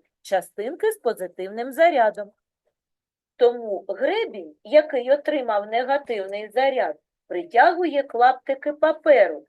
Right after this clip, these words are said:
що знаходяться поруч із ним. Електрони зосереджуються на одному боці клаптика паперу,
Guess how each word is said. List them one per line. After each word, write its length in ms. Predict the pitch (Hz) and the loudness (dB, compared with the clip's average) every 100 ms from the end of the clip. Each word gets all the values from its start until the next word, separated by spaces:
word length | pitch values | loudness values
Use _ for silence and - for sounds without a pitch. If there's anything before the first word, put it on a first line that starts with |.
| _ | _
що 280 | - - 190 | -20 -6 -6
знаходяться 840 | 160 175 170 202 226 320 330 339 349 - | -6 -8 -6 -6 -4 -6 -4 2 2 0
поруч 480 | 339 170 175 - - | -6 -6 -8 -16 -12
із 240 | 233 226 | -10 -10
ним. 320 | 226 208 156 _ _ _ _ 214 | -10 -12 -12 _ _ _ _ 4
Електрони 720 | 226 233 - 320 403 381 294 | 6 4 2 -4 -2 -2 -2
зосереджуються 1040 | 277 277 269 294 330 233 294 294 - 277 | -2 4 4 4 0 -6 -12 -8 -4 -2
на 180 | 277 277 | 0 0
одному 480 | 277 269 349 311 294 | 0 -2 -6 -4 -8
боці 420 | 254 302 302 302 | -6 -6 -6 -8
клаптика 640 | 285 277 269 - 262 254 | 2 4 4 0 2 2
паперу, 600 | 247 247 247 233 226 220 | 4 2 2 0 0 -2